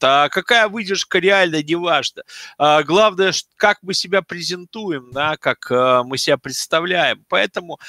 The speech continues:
э, в общем-то, обвес, э, это совершенно нормальное, да, там, обвешивание, обмеривание и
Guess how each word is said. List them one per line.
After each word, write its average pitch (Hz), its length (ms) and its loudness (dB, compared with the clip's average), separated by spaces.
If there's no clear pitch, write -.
э, 147 60 0
в 139 280 -4
общем-то, 160 580 0
обвес, 175 1040 0
э, 127 720 4
это 131 240 -10
совершенно 147 440 -6
нормальное, 143 720 -2
да, 131 240 0
там, 92 200 -8
обвешивание, 127 960 -4
обмеривание 143 1080 0
и - 20 -6